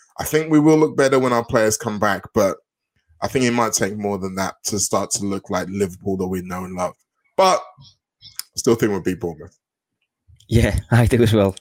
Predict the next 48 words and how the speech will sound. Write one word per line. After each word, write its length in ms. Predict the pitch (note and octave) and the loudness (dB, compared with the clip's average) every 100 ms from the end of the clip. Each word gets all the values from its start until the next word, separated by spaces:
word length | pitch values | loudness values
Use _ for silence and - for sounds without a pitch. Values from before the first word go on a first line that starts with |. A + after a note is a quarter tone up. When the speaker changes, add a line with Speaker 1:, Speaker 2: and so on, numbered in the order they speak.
| - | 0
Speaker 2:
I 80 | |
mean, 240 | G#2+ G#2+ G#2 B2+ | 2 4 2 4
you, 160 | B2 | 4
you 120 | A#2+ B2 | 6 4
have 160 | A#2+ | 4
to 100 | B2 | 0
Speaker 1:
<laughs> 40 | A2 | 4
Speaker 2:
throw 160 | A2+ | 6
into 200 | G#2+ G#2 | 4 2
pers-, 200 | G2+ G2 - _ | 0 -2 -6 _
put 140 | - | 2
it 80 | G#2 | 2
into 200 | G2+ F#2+ | 2 0
perspective, 500 | F#2+ - G2 F#2 G#2 | -4 0 0 0 0
and 80 | G2+ | 2
you, 140 | G2+ F2 | 2 2
you 160 | G#2+ | 2
have 140 | G2+ - | 2 2
to 80 | |
remember 300 | G#2 F#2 F#2 G2 | 2 2 2 2
that 160 | F#2+ - - - - - - - | 0 -4 -20 -20 -20 -20 -20 -2
we 100 | A2+ | 2
do 120 | A2 | 4
have 140 | G#2 G2+ | 2 2
an, 160 | G2+ | -2
a 80 | - | -2
notable 500 | G2 F#2+ F#2+ G#2+ G2+ | 0 0 0 0 2
number 280 | G2 F#2+ F#2 | 2 0 0
of 80 | F2+ | 0
injuries 460 | F2+ F#2 F#2+ F#2 | 0 2 0 0
at 80 | F2+ | -2
the 80 | - | 0
minute, 240 | F#2+ F#3 - - - - - _ _ G2+ | 2 2 -2 -14 -20 -20 -20 _ _ 0
um, 440 | F#2 F#2 F2+ F2+ - | 2 4 2 -2 -6
suspensions, 840 | - G2 - F#2+ F#2 G2+ F#2+ F#2+ | -4 -2 0 0 0 2 2 2
and 200 | F2+ F2 - - - - - - - - _ _ - | 0 -2 -6 -16 -20 -16 -16 -16 -18 -20 _ _ -4
it's 180 | A2 - | -2 0
just 200 | A2+ A#2 | 2 4
not 140 | G#2 | 4
ideal. 380 | G2 G2 F#2+ G2 | 2 4 4 4
And 100 | G#2 | 4
on 120 | G#2 | 2
top 260 | - G2 G#2 | 2 2 2
of 80 | |
that, 180 | G2+ G2+ | 2 2
you 120 | G2+ | 4
have 400 | F#2+ F#2 F2+ - - _ _ _ | 4 2 -2 -6 -12 _ _ _
established 880 | - - G#2 F#2+ F#2+ F#2 - - - | -2 0 0 0 0 0 -2 -8 -12